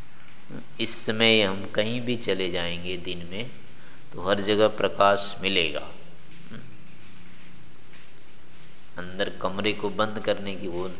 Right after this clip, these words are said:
उसको नहीं लेना है, बाहर, बाहर कहीं भी जाएंगे तो टॉर्च ले जाने की अपेक्षा तो नहीं होगी ना। तो जैसे अभी हमको इन आँखों से प्रकाश दिखता रहता है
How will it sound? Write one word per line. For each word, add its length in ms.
उसको 300
नहीं 320
लेना 240
है, 240
बाहर, 320
बाहर 260
कहीं 280
भी 160
जाएंगे 400
तो 140
टॉर्च 460
ले 140
जाने 240
की 120
अपेक्षा 400
तो 140
नहीं 140
होगी 260
ना। 160
तो 140
जैसे 560
अभी 300
हमको 420
इन 180
आँखों 380
से 180
प्रकाश 640
दिखता 360
रहता 380
है 240